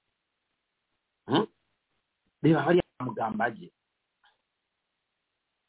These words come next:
Mugamba gye koko. Mugamba gye naawe wamugala ku kyalo.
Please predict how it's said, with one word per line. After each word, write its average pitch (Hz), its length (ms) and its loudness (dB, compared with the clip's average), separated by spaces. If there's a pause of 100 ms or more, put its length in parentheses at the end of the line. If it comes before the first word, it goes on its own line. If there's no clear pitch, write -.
(140)
Mugamba 135 500 -6
gye 104 100 -18 (100)
koko. - 300 -14 (1900)
Mugamba 147 400 2 (120)
gye 113 80 2
naawe 123 180 2
wamugala 107 340 2
ku - 160 -14
kyalo. - 160 -10